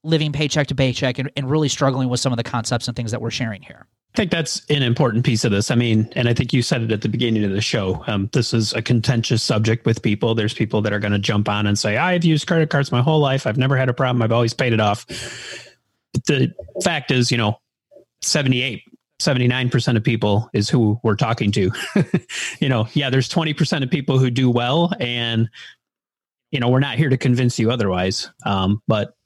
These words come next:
Speaker 2: for most people, uh, that's who this is for.
Speaker 1: So the other thing you gotta keep in mind too is when you use some of these,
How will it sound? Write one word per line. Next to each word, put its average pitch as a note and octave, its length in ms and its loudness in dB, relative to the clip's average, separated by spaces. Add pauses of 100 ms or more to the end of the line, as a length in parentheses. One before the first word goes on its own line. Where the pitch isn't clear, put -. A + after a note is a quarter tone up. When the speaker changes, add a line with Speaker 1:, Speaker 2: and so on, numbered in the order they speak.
Speaker 2:
for A#2 220 0
most B2+ 480 0
people, G#2+ 480 0 (500)
uh, G2 340 -2 (240)
that's G#2+ 260 -2
who G#2 400 0 (200)
this - 200 -2
is G2+ 120 -2
for. - 380 -6 (420)
Speaker 1:
So B3 280 -2
the A3+ 120 2
other D#4+ 160 4
thing B3 220 -2
you G#3 60 0
gotta G3+ 160 2
keep G#3 160 -6
in F3 60 -8
mind E3+ 220 -2
too G3 240 2
is D#3 100 2
when D#3+ 140 -2
you D3+ 100 2
use E3 300 2
some E3+ 200 -2
of D3 100 -2
these, C#3 460 0